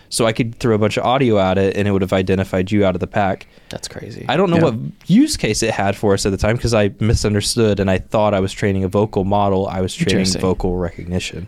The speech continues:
Speaker 2: But could you imagine that? Like, so I know a lot of that stuff goes into Google Photos 'cause the search is amazing.
Speaker 1: Mm-hmm.
Speaker 2: Could you imagine being able to type in your name, and then it would pull all the video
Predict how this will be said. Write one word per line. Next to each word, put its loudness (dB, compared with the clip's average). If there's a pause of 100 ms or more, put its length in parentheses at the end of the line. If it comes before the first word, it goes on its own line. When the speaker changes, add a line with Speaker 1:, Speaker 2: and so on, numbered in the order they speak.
(120)
Speaker 2:
But 0
could -2
you 2
imagine 0
that? 2
Like, 2
so 0
I 0
know 4
a 2
lot 2
of 2
that 2
stuff 0
goes 2
into 2
Google 4
Photos 0 (340)
'cause 0
the 2
search 0
is 2
amazing. 0 (260)
Speaker 1:
Mm-hmm. 0 (360)
Speaker 2:
Could 0
you 6
imagine 2
being 4
able 2
to -4
type 0
in 2 (280)
your 2
name, 2 (240)
and 2
then 2
it 2
would -4
pull 2
all 0
the 0
video 2